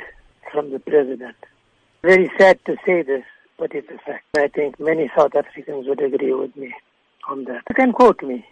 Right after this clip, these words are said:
Quote me exactly what I said. She's too much a woman of great integrity. She was a people's woman.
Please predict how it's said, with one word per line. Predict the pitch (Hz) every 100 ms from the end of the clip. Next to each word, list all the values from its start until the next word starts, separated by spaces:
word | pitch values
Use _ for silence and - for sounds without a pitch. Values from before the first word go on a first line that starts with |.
| _ -
Quote | 190 185
me | 165
exactly | 143 143 185 - 180
what | 156 165
I | 139 -
said. | 151 147 - _ -
She's | 165 120 - _ _ _ _ _ _ _ -
too | 208 196
much | 175 170
a | 170 175 165 170
woman | 180 196 190
of | 160 135
great | 190 185
integrity. | 160 127 156 139 131 - 135 - _ _ _ _ _ _ _ _ -
She | 165
was | 165 160 143
a | 156 147 -
people's | 190 - 160 127
woman. | 135 135 131 123